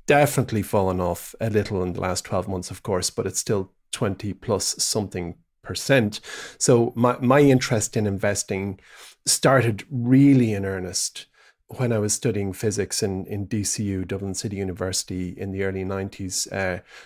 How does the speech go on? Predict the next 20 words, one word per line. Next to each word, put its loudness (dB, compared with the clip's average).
during 4
which -2
time 2
I, 0
I -4
kept -4
a -4
blog 0
on -6
the -4
subject 0
of -8
stock -6
investing. -8
And 6
this 6
was 6
at 6
a 2
time, 0